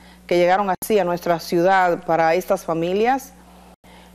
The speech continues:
Eh, también abrazamos a los que todavía están en la incertidumbre buscando a los suyos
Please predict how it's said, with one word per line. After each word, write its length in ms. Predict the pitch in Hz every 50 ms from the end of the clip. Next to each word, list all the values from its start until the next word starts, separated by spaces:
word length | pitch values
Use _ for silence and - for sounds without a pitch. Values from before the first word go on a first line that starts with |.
| - -
Eh, 520 | - 180 180 180 180 180 175 175 175 170 -
también 260 | 233 214 208 226 233
abrazamos 520 | 220 208 196 190 - 220 202 202 190 - 196
a 40 |
los 100 | 175 175
que 120 | 175 - 185
todavía 340 | - 185 185 185 226 254 202
están 260 | - - 185 185 196
en 80 | 196
la 80 | 196 185
incertidumbre 680 | 185 185 - - 180 175 170 - 185 196 196 190 180 170
buscando 380 | 170 165 165 - 190 185 180 180
a 20 |
los 100 | 175 -
suyos 640 | - - 233 240 226 247 247 247 240 - - -